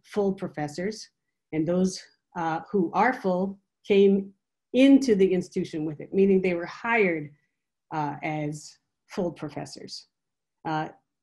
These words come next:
to date, there's still only one Black woman on our campus who went through tenure and promotion to full professor on our campus. So,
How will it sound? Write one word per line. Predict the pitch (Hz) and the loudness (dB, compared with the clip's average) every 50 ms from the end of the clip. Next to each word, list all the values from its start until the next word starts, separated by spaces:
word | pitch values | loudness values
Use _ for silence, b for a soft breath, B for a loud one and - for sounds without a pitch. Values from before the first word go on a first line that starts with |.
| _ - | _ -2
to | - 202 | 0 0
date, | 185 151 143 208 208 226 220 - - _ - | 0 2 4 4 4 4 2 0 -8 _ -2
there's | - 190 175 170 160 | 0 0 0 0 -4
still | - - - 214 202 185 175 - - | -6 -2 0 2 2 0 0 0 2
only | 202 190 190 190 175 170 160 | 4 6 6 6 4 2 -2
one | 147 156 175 196 202 208 208 214 220 220 208 196 - _ - | -4 -2 0 2 4 4 4 2 2 0 -2 -6 -12 _ -8
Black | 175 180 185 196 196 190 | -4 -2 -2 -2 -2 -4
woman | 185 190 190 190 185 180 180 185 - | -4 -2 -2 0 0 -2 -2 -4 -4
on | 180 170 170 | -4 -6 -6
our | 170 170 | -6 -8
campus | 170 - 196 180 170 160 - 135 147 - - - _ _ _ _ _ _ _ - | -10 -8 -8 -8 -8 -8 -10 -14 -14 -14 -18 -20 _ _ _ _ _ _ _ -2
who | 190 170 | 0 0
went | 165 180 190 185 190 - | 2 0 -2 -2 -4 -4
through | 190 180 175 170 170 185 190 _ _ _ _ - | -4 -2 -2 -2 -4 -6 -8 _ _ _ _ -12
tenure | - - 185 190 175 175 | -4 -2 0 0 0 0
and | 170 165 160 | -2 -2 -4
promotion | - 165 160 160 165 156 143 - 147 143 143 143 143 - _ _ _ _ _ _ | -4 -4 -2 -2 -2 -4 -6 -6 -6 -4 -4 -6 -8 -12 _ _ _ _ _ _
to | - 180 156 | -8 -8 -8
full | - - - 208 196 | -6 -4 -4 -2 -2
professor | 196 196 190 175 - 185 170 160 - - 147 139 139 139 - _ _ _ _ _ _ _ _ _ _ _ - | -2 -4 -6 -8 -6 -8 -8 -8 -8 -12 -12 -12 -12 -14 -16 _ _ _ _ _ _ _ _ _ _ _ -10
on | - 170 165 160 | -8 -6 -4 -4
our | 147 147 | -6 -6
campus. | 147 147 160 - - - - - - - - _ _ _ _ _ _ _ _ _ _ _ _ _ _ _ _ _ _ | -8 -8 -10 -10 -10 -14 -20 -20 -20 -20 -20 _ _ _ _ _ _ _ _ _ _ _ _ _ _ _ _ _ _
So, | - - - 214 165 139 | -10 -4 -2 -2 -2 -2